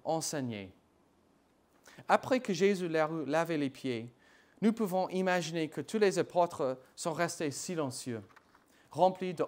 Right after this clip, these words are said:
honte de ne pas s'être lavé les pieds les uns les autres.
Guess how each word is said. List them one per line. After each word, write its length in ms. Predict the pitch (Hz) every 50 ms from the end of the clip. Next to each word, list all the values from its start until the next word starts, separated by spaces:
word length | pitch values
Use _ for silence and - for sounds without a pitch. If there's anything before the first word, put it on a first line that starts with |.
| -
honte 540 | - 165 185 185 151 117 - - - - 104 87 - _ _ _ - _ _ _ _ _ -
de 60 | 156
ne 140 | 165 175 185
pas 200 | 180 196 180 175
s'être 340 | 175 190 180 - - 165 151
lavé 300 | 156 165 165 160 156 151
les 140 | 151 143
pieds 420 | 135 - - 165 156 147 143 135 - -
les 180 | 135 135 123 147
uns 100 | 151 147
les 220 | 127 123 120 135
autres. 380 | 135 135 135 - - 101 92